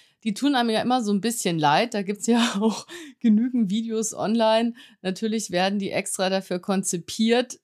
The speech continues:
das abzuhalten oder auszuhalten, was den Mensch vielleicht später schützt oder sogar das Leben schenkt. Letztendlich müssen die aber immer wieder durch ganz schön harte Aufpralle durch. Wie lang oder was für eine Lebenszeit in Anführungsstrichen hat denn so ein Crash-Test-Dummy?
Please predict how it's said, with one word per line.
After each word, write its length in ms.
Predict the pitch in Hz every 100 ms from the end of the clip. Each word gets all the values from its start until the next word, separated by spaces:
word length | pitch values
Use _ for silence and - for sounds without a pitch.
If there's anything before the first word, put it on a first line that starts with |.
| _ _ _
das 340 | 156 202 - -
abzuhalten 720 | 180 - - 190 180 185 170
oder 260 | 143 175 -
auszuhalten, 840 | 190 208 - 175 156 147 175 196
was 220 | 170 180
den 120 | 170 160
Mensch 240 | 165 -
vielleicht 300 | 175 160 170
später 380 | - 175 170 156
schützt 420 | - 220 226 -
oder 160 | 175 170
sogar 240 | 165 160
das 240 | 147 147
Leben 320 | 165 202 190 175
schenkt. 420 | - 156 233 269 - - _ -
Letztendlich 880 | 196 202 165 202 214 254 254 -
müssen 400 | 196 202 240 262
die 160 | 240 -
aber 320 | 190 196 185
immer 280 | 202 220 214
wieder 440 | 202 208 240 269 269 _ - -
durch 220 | 233 226
ganz 260 | 185 196 -
schön 240 | 226 220
harte 420 | 156 165 226 208
Aufpralle 600 | 214 226 - - 160 165
durch. 400 | 156 170 170 170
Wie 80 | 190
lang 320 | 202 214 262
oder 320 | 214 208 190 175
was 220 | 240 -
für 140 | 226
eine 260 | 208 190 185 - _ _
Lebenszeit 920 | 190 185 196 269 302 285 - 240 208
in 60 | 202
Anführungsstrichen 880 | 226 233 240 226 - 220 - 180
hat 160 | 190 302
denn 180 | 294 226
so 140 | 175
ein 120 | 175 170
Crash-Test-Dummy? 960 | - 202 - 226 208 - 190 220 226